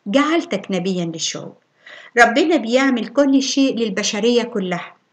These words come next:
لكن في ناس بتقبل عمل الله وناس بترفض، وربنا عارف بسابق علمه مين هيختار الله في حياته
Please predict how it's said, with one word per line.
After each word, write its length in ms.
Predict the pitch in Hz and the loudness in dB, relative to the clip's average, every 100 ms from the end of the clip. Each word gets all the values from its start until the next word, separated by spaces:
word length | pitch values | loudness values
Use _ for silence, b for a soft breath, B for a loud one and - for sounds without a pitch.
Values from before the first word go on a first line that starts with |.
| - | 0
لكن 340 | 254 285 285 | 2 4 2
في 160 | 277 349 | 4 2
ناس 240 | 359 339 | 2 0
بتقبل 640 | 226 233 277 269 180 180 180 | -4 0 0 0 -6 -6 2
عمل 420 | 202 262 240 196 | 6 6 2 -2
الله 280 | 180 185 190 | -2 -2 2
وناس 240 | 277 320 - | 4 4 2
بترفض، 480 | 233 202 - 147 - _ _ B B B B | -4 -6 -10 -16 -20 _ _ B B B B
وربنا 520 | 240 247 247 285 381 | 8 8 8 4 4
عارف 340 | 302 269 277 220 | 4 4 4 2
بسابق 600 | 208 - 262 254 240 226 | -2 -2 -2 -2 -4 -4
علمه 360 | 226 196 175 | -4 -2 0
مين 200 | 226 302 | 2 2
هيختار 640 | 240 190 185 - 247 240 202 | 2 -2 -4 -6 -4 -2 -2
الله 220 | 190 214 | -2 -4
في 140 | - | -8
حياته 640 | 202 208 208 220 220 214 | -10 -4 -2 -2 -4 -8